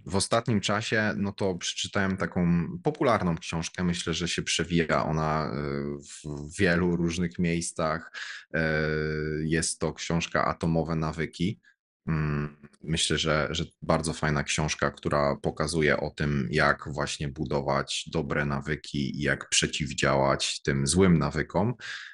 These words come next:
E, bardzo fajnie się czyta. Podoba mi się, że każdy rozdział się rozpoczyna w zasadzie taką jakąś anegdotą, opowieścią. E, oprócz tego jest sporo, mm, jakichś linków do różnych naukowych, e,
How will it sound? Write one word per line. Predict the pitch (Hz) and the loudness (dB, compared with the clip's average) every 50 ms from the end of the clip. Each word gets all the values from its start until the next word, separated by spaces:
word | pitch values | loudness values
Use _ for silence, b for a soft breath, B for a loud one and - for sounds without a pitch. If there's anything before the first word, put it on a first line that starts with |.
| B - | B 0
E, | 80 80 80 78 78 76 76 78 - - - | 2 2 2 2 2 0 -2 -4 -8 -12 -6
bardzo | 123 127 127 123 113 107 98 | 0 0 0 2 2 2 2
fajnie | 87 - 90 90 90 87 85 | 2 4 4 6 6 6 4
się | - 82 80 | 4 2 2
czyta. | - - 101 - 107 98 104 110 110 101 - - | 0 0 0 0 2 2 2 0 -2 -4 -4 -2
Podoba | 95 85 80 78 78 82 80 | 0 0 0 0 0 0 0
mi | 80 76 | 0 -2
się, | - - 82 78 | -2 -2 -2 -2
że | 78 78 76 73 73 - - | -2 -2 -2 -2 -2 -4 -4
każdy | - 85 80 78 78 80 73 78 76 | -2 -2 0 0 -2 -4 -4 -2 -2
rozdział | 80 80 78 - - - 71 71 | 0 -2 -2 -4 -4 -4 -4 -4
się | 73 - - 76 | -4 -6 -6 -4
rozpoczyna | 76 76 - - - - - - 80 73 71 71 69 | -4 -4 -4 -4 -4 -4 -2 0 2 2 2 2 0
w | 71 | 0
zasadzie | 73 69 - - 73 69 - - | 0 0 -2 -2 -2 -6 -8 -6
taką | - 71 - - - 71 67 65 62 | -6 -8 -6 -4 -2 -2 0 0 0
jakąś | 58 - 67 69 - - 69 67 - - - | 0 -2 -2 -4 -2 -2 -2 0 0 0 2
anegdotą, | 76 73 71 71 71 73 85 87 90 - 98 87 85 - | 2 2 2 2 2 2 2 2 2 4 4 4 4 4
opowieścią. | 69 69 - 80 71 76 76 76 78 - - - 82 73 71 71 73 73 B B B B B B B - | 2 -2 -4 -2 0 2 2 2 2 0 0 0 2 2 2 0 -2 -4 B B B B B B B 0
E, | 69 73 73 71 - | 2 2 4 2 2
oprócz | - - - - - - - | 0 -2 -2 0 0 2 4
tego | 82 - 80 | 4 4 4
jest | 73 69 - - | 4 6 6 6
sporo, | - - - - - - 87 78 73 73 73 71 69 67 67 - - | 8 6 6 4 4 4 4 4 6 6 6 4 4 4 2 0 -2
mm, | 69 71 69 55 | -2 -2 -2 -2
jakichś | 69 67 - - 85 80 - 82 | -4 -6 -4 -4 -2 -2 0 0
linków | 80 80 80 78 - 76 71 69 - - | 2 2 2 2 2 0 0 0 -2 -2
do | 82 76 73 | -4 -2 -2
różnych | 76 73 71 76 71 - - | -2 -2 -2 -2 -4 0 0
naukowych, | 82 78 76 73 71 - - - 73 73 67 64 65 65 67 - - - | 2 2 4 2 0 0 0 0 0 2 2 0 0 -2 -2 -6 -8 -6
e, | - | -4